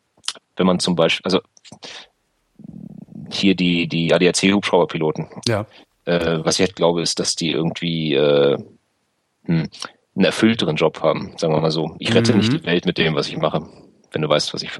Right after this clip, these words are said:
Speaker 2: Ja,
Speaker 1: meine.
Speaker 2: ja,
Speaker 1: Also,
Speaker 2: ja.
Speaker 1: wenn die nach Hause gehen, dann haben die irgendwie vier Leben gerettet. Äh, ich glaube, das ist im Endeffekt schöner, weil da kommst du wahrscheinlich nur rein übers Militär. Also wenn du Flugstunden, äh, derartig sammelst beim Militär und dann,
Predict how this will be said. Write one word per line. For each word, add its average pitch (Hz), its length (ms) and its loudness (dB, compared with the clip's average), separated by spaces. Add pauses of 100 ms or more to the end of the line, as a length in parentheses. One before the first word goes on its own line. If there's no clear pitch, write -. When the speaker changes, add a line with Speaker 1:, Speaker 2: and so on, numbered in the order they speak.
(160)
Speaker 2:
Ja, 135 140 2
Speaker 1:
meine. - 260 -4
Speaker 2:
ja, 104 80 -4
Speaker 1:
Also, 101 220 -4
Speaker 2:
ja. 87 100 -4 (720)
Speaker 1:
wenn 87 160 2
die 90 80 4
nach 92 140 2
Hause 92 260 4
gehen, 92 220 2
dann 90 100 2
haben 90 160 2
die 90 80 -2
irgendwie 92 240 -6
vier - 180 -4
Leben 92 160 2
gerettet. - 540 -2
Äh, 50 220 0
ich - 120 -6
glaube, 87 220 0
das - 180 -4
ist - 340 -4
im 82 120 -8
Endeffekt - 420 -2
schöner, 85 300 0
weil 82 180 2
da 82 140 -2
kommst - 340 0
du 95 60 0
wahrscheinlich 87 380 0
nur 92 280 4
rein 87 220 4
übers 78 260 -2
Militär. 78 520 0
Also 65 200 -2
wenn 78 180 0
du 78 440 -2 (240)
Flugstunden, 90 920 2
äh, 50 560 2 (680)
derartig 80 380 0
sammelst 80 400 0
beim 80 120 2
Militär 82 560 0
und 76 200 -2
dann, 69 340 -2